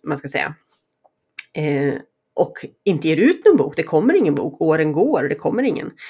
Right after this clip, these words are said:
Och därför så reglerar man det här i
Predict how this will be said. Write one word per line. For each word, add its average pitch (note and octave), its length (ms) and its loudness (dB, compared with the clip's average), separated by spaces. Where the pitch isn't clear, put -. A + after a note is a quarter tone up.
Och E3+ 160 -4
därför G3+ 240 2
så G#3 100 0
reglerar F3+ 540 4
man C#3+ 180 -2
det C#3 60 -4
här D3 260 -4
i D3 460 -8